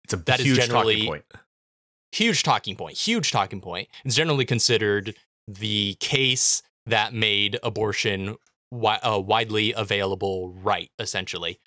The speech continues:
Speaker 2: to
Speaker 1: Mm-hmm.
Speaker 2: American citizens, uh, throughout all fifty states.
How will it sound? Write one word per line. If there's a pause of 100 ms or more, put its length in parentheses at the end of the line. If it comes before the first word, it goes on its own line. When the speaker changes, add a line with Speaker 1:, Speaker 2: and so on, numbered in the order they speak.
(260)
Speaker 2:
to (300)
Speaker 1:
Mm-hmm.
Speaker 2:
American
citizens, (580)
uh,
throughout
all
fifty
states.